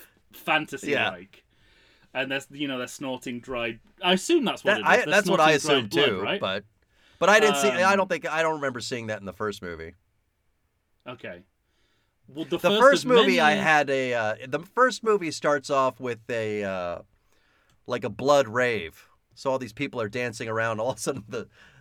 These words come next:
Speaker 2: the extinguishers just, you know, let out blood. Yeah.
Speaker 1: Interesting. Well, this is, well, this is one of the first of many, uh,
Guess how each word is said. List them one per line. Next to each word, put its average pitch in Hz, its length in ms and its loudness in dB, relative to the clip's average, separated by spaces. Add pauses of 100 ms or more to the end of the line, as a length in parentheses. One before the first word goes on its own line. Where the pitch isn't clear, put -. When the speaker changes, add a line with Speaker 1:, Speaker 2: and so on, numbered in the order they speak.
Speaker 2:
the 135 260 -6
extinguishers 147 920 -4
just, 123 320 -6 (400)
you 117 100 -10
know, 110 140 -4
let 120 240 0
out 107 200 -2
blood. 107 440 -6 (1400)
Yeah. 135 80 -12
Speaker 1:
Interesting. 92 500 -14 (240)
Well, 180 100 0
this 226 200 -4
is, 202 180 -8
well, 185 180 0
this 220 200 -6
is 214 100 -2
one 180 220 -2
of 160 100 -6
the 160 100 -6
first - 840 -8 (880)
of 131 300 -10 (300)
many, 143 840 -4 (880)
uh, 107 640 -8